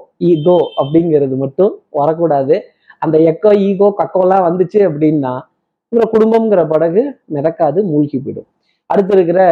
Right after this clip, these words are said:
விருச்சிக ராசி நேர்களை பொறுத்தவரை ஒற்றை தலைவலி, சைனஸ், அலர்ஜியினுடைய பாதிப்பு, தூக்கம் பத்தலையோங்கிற கேள்வி நிறைய இருக்கும். மனசுக்குள்ள ஒரு நெருடல் அப்படிங்கிறது இருந்துகிட்டே இருக்கும், ஒரு போராட்டம் அப்படிங்கிறது இருந்துகிட்டே இருக்கும். இந்த மனதை கசக்கி பிழிஞ்ச மாதிரி சில நிகழ்வுகள் அப்படிங்கிறது இருக்கும்.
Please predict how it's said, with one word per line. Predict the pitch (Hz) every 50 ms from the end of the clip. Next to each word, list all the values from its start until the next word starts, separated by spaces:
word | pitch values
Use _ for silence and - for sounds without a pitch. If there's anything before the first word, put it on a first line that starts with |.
| 165 190 185
விருச்சிக | 170 165 165 208 202
ராசி | 190 185 175 165 175
நேர்களை | 160 165 165 165 170
பொறுத்தவரை | 165 170 170 190 196
ஒற்றை | 185 180 180 - - 254 262 220
தலைவலி, | 208 190 175 170 170 180 196
சைனஸ், | - - 160 170 190 196 185 185 185 180 214
அலர்ஜியினுடைய | 190 147 175 196 190 220 220 208 190 156 143 139 139 135 135
பாதிப்பு, | 135 143 147 160 165 160 151 151 - 151 156 - _ _ _ _ _ _ -
தூக்கம் | 277 247 330 311 285 233
பத்தலையோங்கிற | 220 214 208 202 196 202 214 220 214 190 165
கேள்வி | 151 - 165 170 180 180 170 147
நிறைய | 135 139 139 160 185 190
இருக்கும். | 151 143 196 220 214
மனசுக்குள்ள | 175 190 262 311 - 330 226 202 220 233
ஒரு | 214 170 151
நெருடல் | 147 147 160 185 202 214 202
அப்படிங்கிறது | 151 127 123 127 139 160 160 147 143 151
இருந்துகிட்டே | 143 131 131 135 135 135 135 135 147
இருக்கும், | 139 123 120 123 127
ஒரு | 131 131 131 _
போராட்டம் | 190 202 214 226 226 220 208 185 170 180 180 175
அப்படிங்கிறது | 165 147 139 143 147 151 143 135 135 139
இருந்துகிட்டே | 127 131 131 131 135 143
இருக்கும். | 143 143 _ _ _ _ _ _ _ _ _ -
இந்த | 165 160
மனதை | 160 170 180 214 247 240 247 - - -
கசக்கி | - 180 175 - 226 214 - 254
பிழிஞ்ச | 202 - 208 190 180 170 165 156
மாதிரி | 156 165 180 202
சில | 196 - 175 151
நிகழ்வுகள் | 139 143 143 170 180 170 160 151 160 165
அப்படிங்கிறது | 160 143 135 139 143 143 147 139 135 131
இருக்கும். | 127 127 127 - 160 -